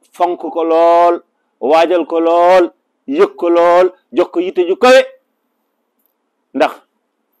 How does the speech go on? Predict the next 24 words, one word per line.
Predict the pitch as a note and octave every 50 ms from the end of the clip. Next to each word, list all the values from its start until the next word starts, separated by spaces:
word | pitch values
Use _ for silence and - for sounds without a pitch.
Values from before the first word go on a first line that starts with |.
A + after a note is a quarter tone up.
| _ _ _ _ _ _ _ _
ni | A#2+ C3
ma | D3+ C#3+
ko | E3 D#3+
waxee | D3 C3+ C#3
léegi | C3+ C3 A#2+ A2+
rek, | A#2 C#3 - _ _ _ _ _ _ _ _ _ _ _ _ _ _ _ _ _ _ _ _ _
Sëriñ | _ - D3 C#3+ C#3+ C#3+
Muntaxa | D3+ D3+ C3 D3+ C#3+ D3 C#3+ C#3+
moom | D3+ D3+ D3 C#3+
làmbatuwut. | D#3 E3+ E3+ D#3 C#3+ - A#2+ F#2+ - _ _ _ _ _ _ _ _ _ _ _ _ -
Waxal | A2+ G#2+ B2+ D3 C#3+
na | C#3+ C#3+
boppam | C#3+ C#3+ C3 C#3 C#3 C#3
ne, | C3+ C3
"Sëriñ | - D#3+ E3 D#3+ D3+
Tuubaa | - C#3+ C#3+ C#3+ C3+
am | B2+ B2
naa | C3 A#2+
ci | - -
tawféex." | - B2 A2 G#2 - D#2+ - - _ _ _ _ _ _ _ _ _ _ _ _ _ _ _ _ _ _ _ _ _ _ _ _ _ _ _ _ _ _
Ku | - -
am | - E3 D#3+ -
tawféex | - D#3 B2+ - F#3 G3+ G3+ - - G3 F3+ D#3+ - - -
nag | D3+ D3+ C3 -